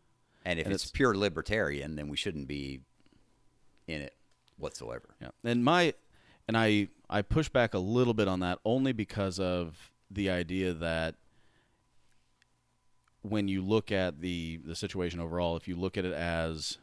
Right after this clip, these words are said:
Speaker 2: it's a woman's choice of something within her body, as opposed to a woman's choice about a human being that is within her body. And that's where my, again, my brain goes, I'm more on the human being side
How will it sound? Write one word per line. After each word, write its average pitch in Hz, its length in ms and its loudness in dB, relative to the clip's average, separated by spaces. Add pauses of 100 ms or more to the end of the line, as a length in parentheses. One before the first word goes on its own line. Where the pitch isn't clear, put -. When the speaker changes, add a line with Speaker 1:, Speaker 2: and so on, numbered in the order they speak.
(120)
Speaker 2:
it's 90 200 -8
a 87 120 -2
woman's 87 360 -4
choice 87 300 -4
of 80 80 -8
something 82 420 -8 (120)
within 85 340 -6
her 85 120 -6
body, 98 480 0 (380)
as 90 120 -4
opposed 98 400 0
to 87 320 -4
a 82 80 -6
woman's 87 320 -6
choice 87 340 -6
about 82 160 -6
a 80 40 -10
human 82 260 -6
being 78 240 -4
that 69 80 -12
is 67 120 -16
within 73 200 -12
her 62 80 -14
body. - 320 -14 (500)
And 107 160 0
that's 127 240 4
where 107 320 6 (100)
my, 98 220 0
again, 104 400 2
my 90 120 2
brain 98 320 2
goes, 90 340 2 (500)
I'm 117 120 0
more 135 180 2
on 127 60 2
the 117 80 2
human 127 240 2
being 131 300 2
side 73 500 -2